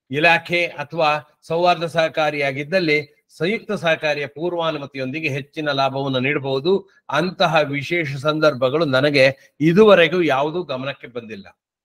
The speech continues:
ಆದ್ರೆ ಕಾಯ್ದೆಯಲ್ಲಿ ಅದು ಅವಕಾಶ ಇರೋದ್ರಿಂದ ಆ ಮಾಹಿತಿಯನ್ನು ನಿಮಗೆ ಹೇಳ್ತಾ ಇದ್ದೀನಿ.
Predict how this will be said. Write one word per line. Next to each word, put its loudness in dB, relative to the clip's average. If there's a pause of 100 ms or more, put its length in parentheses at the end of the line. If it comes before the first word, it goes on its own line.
(380)
ಆದ್ರೆ 0
ಕಾಯ್ದೆಯಲ್ಲಿ 0
ಅದು 2
ಅವಕಾಶ 0
ಇರೋದ್ರಿಂದ -4
ಆ -8
ಮಾಹಿತಿಯನ್ನು -8
ನಿಮಗೆ -14
ಹೇಳ್ತಾ -16
ಇದ್ದೀನಿ. -20